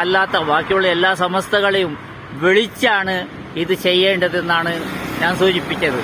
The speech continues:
അവസാനം നിങ്ങൾ, ആ, നമ്മുടെ പുനിയയിൽ സംബന്ധിക്കുന്ന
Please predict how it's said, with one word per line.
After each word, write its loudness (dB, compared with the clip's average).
അവസാനം 0
നിങ്ങൾ, 2
ആ, 4
നമ്മുടെ 2
പുനിയയിൽ 2
സംബന്ധിക്കുന്ന -2